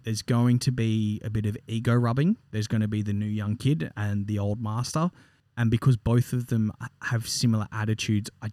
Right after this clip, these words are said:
don't think they're gonna play nicely with each other. Whereas Ferrari have two of, like, the really nice guys and they all seem to get along and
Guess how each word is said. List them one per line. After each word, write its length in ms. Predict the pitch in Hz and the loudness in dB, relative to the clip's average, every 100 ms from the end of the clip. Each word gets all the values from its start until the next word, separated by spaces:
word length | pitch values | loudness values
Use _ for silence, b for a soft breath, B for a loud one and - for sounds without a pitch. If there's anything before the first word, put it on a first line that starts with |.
| - | -2
don't 220 | 113 110 | 0 2
think 180 | - 113 | 0 -2
they're 120 | 110 | 0
gonna 180 | 110 101 | 2 0
play 180 | - 98 | 0 -2
nicely 380 | 95 98 - 101 | 0 -2 -2 0
with 120 | 98 | 0
each 200 | 95 - | -2 -4
other. 200 | 98 - - _ _ - | -6 -6 -12 _ _ 4
Whereas 400 | 151 151 117 - | 8 8 6 2
Ferrari 640 | - 143 143 123 107 98 127 - _ - | 4 6 8 6 4 0 -4 -14 _ -6
have 180 | 123 110 | -6 0
two 240 | 131 113 | 2 2
of, 100 | 104 | 2
like, 180 | 107 101 | 0 -2
the 80 | 110 | 0
really 180 | 110 107 | 2 2
nice 320 | 104 101 101 | 0 0 -2
guys 460 | 101 101 101 101 98 | 0 0 0 0 -2
and 80 | 101 | -4
they 100 | 101 | -4
all 100 | 101 | -4
seem 180 | 104 | -4
to 80 | 104 | -4
get 140 | 107 104 | -4 -2
along 440 | 104 104 104 104 | -2 -2 -2 -2
and 200 | 110 104 | -2 -2